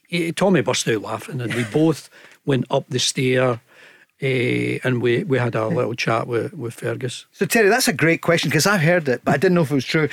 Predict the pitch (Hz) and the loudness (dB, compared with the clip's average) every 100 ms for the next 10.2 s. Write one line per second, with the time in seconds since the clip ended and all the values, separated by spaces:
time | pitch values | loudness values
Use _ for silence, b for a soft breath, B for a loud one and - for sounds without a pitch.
0 | B - 165 - 240 214 208 - 185 190 | B -2 0 2 2 4 2 2 2 2
1 | 185 170 165 170 180 160 - 175 165 170 | 2 0 2 2 4 2 2 0 2 2
2 | 151 151 165 - 165 175 170 B - 147 | 2 2 2 0 2 2 2 B 0 2
3 | 160 143 160 190 202 - - - 190 - | 4 4 2 2 -2 -6 -6 0 2 2
4 | 202 220 226 190 170 151 - B _ 151 | 2 2 4 2 2 0 -2 B _ 2
5 | 233 254 214 196 202 151 202 320 294 107 | 4 4 4 4 4 4 4 2 0 -6
6 | - 156 165 127 175 185 185 156 135 123 | -6 0 0 0 0 2 2 2 2 -2
7 | 127 - - 139 - 147 165 185 190 160 | -4 -4 -2 -2 0 2 4 2 0 0
8 | 143 135 131 123 120 120 117 117 117 113 | 0 0 0 0 0 -2 -2 -4 -4 -4
9 | 113 107 110 113 - 165 139 - - - | -4 -6 -6 -4 0 0 -2 -4 -20 -6
10 | 107 104 | -2 -2